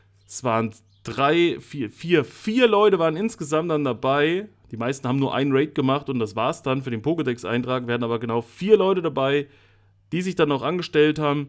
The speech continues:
die ich nicht einladen konnte, weil sie ihr Fanraid-Limit erreicht hatten. Heute war ja das Besondere, dass du statt fünf Fanraids, was die Reduktion ist,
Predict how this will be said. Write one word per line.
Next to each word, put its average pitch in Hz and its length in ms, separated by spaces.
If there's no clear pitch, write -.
die 139 80
ich 131 100
nicht 165 300
einladen 139 480
konnte, 139 380
weil 127 180
sie 135 120
ihr 123 140
Fanraid-Limit 147 800
erreicht 117 500
hatten. 185 400
Heute 165 320
war 156 120
ja 156 120
das 151 160
Besondere, 147 640
dass 131 200
du 147 80
statt 127 300
fünf 233 560
Fanraids, 117 1120
was - 320
die 107 180
Reduktion 107 840
ist, 156 300